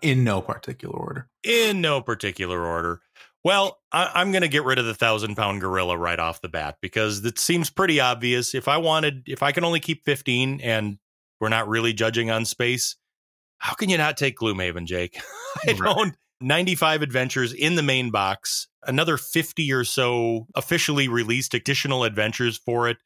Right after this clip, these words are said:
Speaker 2: It's got great depth of play. It's got great replayability. I mean, there's literally years of play in that box.
Speaker 1: Without a doubt.
Speaker 2: So if you've got a semi-static game group, that's one that you would be able to play for years and never get sick of.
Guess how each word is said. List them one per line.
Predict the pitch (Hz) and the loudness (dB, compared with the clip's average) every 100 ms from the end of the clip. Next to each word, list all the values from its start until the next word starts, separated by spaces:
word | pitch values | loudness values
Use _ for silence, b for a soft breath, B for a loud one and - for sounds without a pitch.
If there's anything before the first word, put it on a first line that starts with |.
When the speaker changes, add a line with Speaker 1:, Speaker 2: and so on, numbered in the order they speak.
| B B B B B | B B B B B
Speaker 2:
It's | 147 - | -10 -2
got | 147 127 | -2 -2
great | - 202 151 - | -2 0 0 0
depth | 143 - | -2 -2
of | 131 - | -6 -2
play. | 135 127 123 123 123 - | 0 2 2 0 -2 -10
It's | 120 - | -14 -4
got | 120 107 | -4 -4
great | - 185 160 | -2 -2 0
replayability. | 147 131 135 127 120 127 131 | -4 -2 0 0 0 0 0
I | 151 | 0
mean, | 190 | 2
there's | 208 139 | 2 2
literally | 156 156 143 123 | 0 2 2 0
years | 104 110 120 113 | 0 2 2 0
of | 113 95 | -4 -4
play | 101 87 | -2 0
in | 82 | -2
that | 78 - | -6 -4
box. | 90 | -4
Speaker 1:
Without | 123 131 143 | -2 -2 -2
a | |
doubt. | 139 95 - | -2 -4 -6
Speaker 2:
So | - - 110 104 | -6 0 0 0
if | 104 135 | -2 -6
you've | 131 | -2
got | 151 | 0
a | 139 | 2
semi-static | 151 139 123 - 123 127 110 | 0 0 0 0 2 0 -2
game | 107 120 | -2 -2
group, | 139 202 208 _ 143 | 0 -2 -4 _ -2
that's | 156 - | -2 0
one | 143 143 151 | 0 0 2
that | 131 127 | 0 0
you | 131 143 | 0 0
would | 123 - | -2 0
be | 131 | 0
able | 135 | 2
to | 127 | -2
play | - 120 | 2 0
for | 107 117 | 0 -4
years | 104 107 104 95 | -2 -2 -2 -4
and | 90 | -6
never | 90 87 | -6 -4
get | 90 - | -6 -4
sick | 92 | -6
of. | 90 | -4